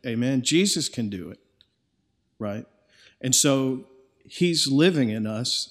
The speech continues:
then he can still do it. That's kind of what I'm getting at. He can still do it. So if we're asking what the church is, I mean, the very first thing that we are is we're the bride of Christ. It's the, man, I'm just to be transparent.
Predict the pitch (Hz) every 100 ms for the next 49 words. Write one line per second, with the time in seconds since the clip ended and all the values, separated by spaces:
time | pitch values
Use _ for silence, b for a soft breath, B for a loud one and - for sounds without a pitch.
0 | 131 135 131 131 - 165 170 151 127 -
1 | 160 131 117 131 107 - 113 123 - -
2 | 117 113 107 107 107 110 104 98 92 -
3 | 143 131 107 - - 131 104 92 85 -
4 | _ _ _ B B B B B B _
5 | - 135 131 127 147 143 151 - 135 135
6 | 135 120 - 147 135 110 110 120 - 110
7 | 104 95 - _ _ _ _ _ - 127
8 | 110 110 135 139 - 123 113 127 117 120
9 | 135 131 127 120 131 135 127 131 131 135
10 | 127 - 147 139 - - 143 - 151 135
11 | _ B B B - 160 165 175 170 254
12 | _ _ _ _ _ _ _ _ _ 123
13 | 117 - 110 _ - 113 113 - 120 113
14 | - 143 160 131